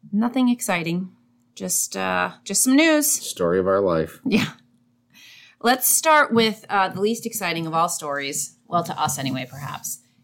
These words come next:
Speaker 1: And that is a Disney pin story. Uh, if you're a pin collector, this is actually a pretty big deal. Uh,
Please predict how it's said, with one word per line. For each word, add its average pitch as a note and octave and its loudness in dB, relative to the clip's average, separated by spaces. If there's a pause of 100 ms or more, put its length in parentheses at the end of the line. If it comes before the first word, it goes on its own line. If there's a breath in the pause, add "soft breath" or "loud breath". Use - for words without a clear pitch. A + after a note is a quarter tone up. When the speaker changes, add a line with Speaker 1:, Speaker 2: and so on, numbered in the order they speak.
(120)
Speaker 1:
And F#3 0
that F3 4
is F3 -6
a E3 -4
Disney F3 -2
pin C#4+ 4
story. E3+ 0 (960)
Uh, F#3 4
if F#3+ -4
you're G3 -2
a F#3+ -4
pin A3 2
collector, G3+ 0
this F3+ -6
is F3+ -6
actually F3 -2
a E3+ -2
pretty E3 -6
big G#3 0
deal. D#3+ -2 (500 loud breath)
Uh, D#3 -2